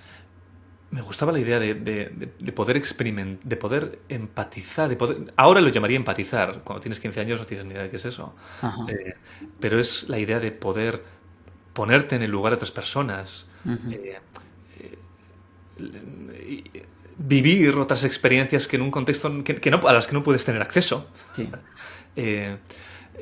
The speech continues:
Speaker 1: explorar tu imaginación de una forma en la que, eh, para, en otros contextos parecería malo, como no tengas tantos pájaros en la cabeza. O ahora mismo como, como adultos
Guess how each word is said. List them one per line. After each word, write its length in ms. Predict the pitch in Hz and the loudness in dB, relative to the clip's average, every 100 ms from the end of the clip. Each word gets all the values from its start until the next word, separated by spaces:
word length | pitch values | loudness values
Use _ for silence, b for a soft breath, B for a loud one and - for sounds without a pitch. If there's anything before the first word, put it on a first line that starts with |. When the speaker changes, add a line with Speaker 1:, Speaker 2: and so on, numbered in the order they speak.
| - | -10
Speaker 1:
explorar 520 | - - - 123 143 | -6 -4 2 8 8
tu 80 | 160 | 8
imaginación 720 | 156 123 131 117 - 165 151 127 | 4 4 2 0 4 4 4 2
de 60 | |
una 100 | 127 | 0
forma 320 | 120 135 131 123 | 2 0 2 0
en 80 | |
la 140 | 113 107 | 0 -2
que, 300 | 117 107 - B B | -2 -4 -6 B B
eh, 200 | 120 107 101 110 101 92 | -4 -4 -2 -4 -6 -4
para, 640 | 98 95 95 95 87 - - - - - - - | -2 0 -2 -6 -10 -16 -16 -18 -20 -20 -18 -8
en 100 | 131 | -4
otros 160 | 131 | -2
contextos 380 | 143 127 131 151 | -2 -2 -2 -2
parecería 500 | - 95 107 117 117 | -4 -4 -2 -2 -4
malo, 640 | 107 92 104 98 147 117 104 | -6 -10 -8 2 2 2 -2
como 260 | 101 101 | -4 -6
no 460 | 117 113 85 120 175 | -8 -12 -12 -10 -4
tengas 260 | 175 139 | -2 -4
tantos 260 | - 147 135 | -4 -4 -4
pájaros 280 | - 143 120 | -4 -4 -4
en 60 | |
la 60 | 101 | -2
cabeza. 440 | 98 120 - - - | 0 0 -2 -10 -10
O 180 | - - - - - - - | -14 -16 -18 -16 -16 -18 -6
ahora 220 | 147 143 | -2 -2
mismo 240 | 139 147 | -2 -4
como, 180 | 131 123 | -6 -4
como 160 | 123 117 | -2 0
adultos 440 | 127 139 143 135 | 0 4 4 2